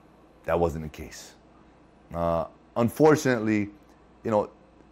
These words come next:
and, and I don't like that the quarterback gets scrutinized, gets criticized, um, the most. It comes with the territory, but it's a team game.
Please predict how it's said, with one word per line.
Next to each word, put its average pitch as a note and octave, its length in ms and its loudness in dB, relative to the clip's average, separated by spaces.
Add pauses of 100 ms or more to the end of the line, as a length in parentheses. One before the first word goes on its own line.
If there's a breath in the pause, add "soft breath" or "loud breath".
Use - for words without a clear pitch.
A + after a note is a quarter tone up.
(800)
and, A2+ 180 -4
and A#2 160 0
I C3 100 8
don't E3 260 4
like B2+ 340 4
that A2+ 360 4 (960)
the F#2+ 120 -4
quarterback G2 840 2 (640)
gets F#2+ 220 -4
scrutinized, F#2+ 960 -2 (380 soft breath)
gets F2+ 160 -6
criticized, F#2 960 0 (440)
um, E2+ 380 -2
the G#2+ 120 2
most. G2+ 520 0 (520 soft breath)
It - 140 -8
comes F3+ 240 4
with F3 100 2
the F3 80 -2
territory, B2+ 760 4 (1120)
but B2+ 140 4
it's F#3+ 120 2
a G3 40 2
team B2 260 0
game. D2+ 200 -12